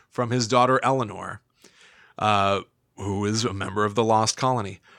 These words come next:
"Father, soon after you go for England, we came here. Only misery and war for two years. Above half dead these two years, more from sickness, being twenty-four.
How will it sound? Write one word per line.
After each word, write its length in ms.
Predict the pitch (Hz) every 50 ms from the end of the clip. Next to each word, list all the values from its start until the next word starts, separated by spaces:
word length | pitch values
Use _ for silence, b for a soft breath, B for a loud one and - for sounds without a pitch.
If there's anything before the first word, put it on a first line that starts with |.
| b
"Father, 480 | b - - 151 143 143 147 143 127 120
soon 360 | - - - - 170 170 190
after 300 | 185 165 156 156 - 165
you 140 | 156 135 131
go 200 | 123 135 135 139
for 160 | 131 - 139 127
England, 440 | 120 123 123 120 120 123 120 117 117 b b b b b
we 180 | 117 127 127 123
came 320 | - - 135 127 127 120
here. 500 | 107 - - 127 127 120 98 82 - - _ _ _
Only 320 | - 139 135 143 151 156 151
misery 600 | 143 135 131 139 147 139 123 131 151 151 143 139
and 180 | 131 117 107
war 400 | 110 113 120 123 120 117 104 107
for 180 | 101 - - 117
two 300 | - - - - 127 120
years. 600 | 120 110 107 110 110 107 95 - - - - - B B B B B B B
Above 260 | 120 117 151 156 131
half 420 | - - - 156 165 165 165 - 131 120
dead 320 | 110 143 151 170 156 123
these 240 | 107 110 107 104 -
two 200 | - - 117 113
years, 340 | 104 101 101 101 98 95 - B B B B B
more 300 | 117 120 139 151 156 151
from 200 | - 156 135 120
sickness, 720 | - - - - 185 175 - - 120 104 - - - - - b b b b b
being 240 | - 135 127 117 110
twenty-four. 840 | - - 143 127 113 - 98 - - - 143 127 113 - - -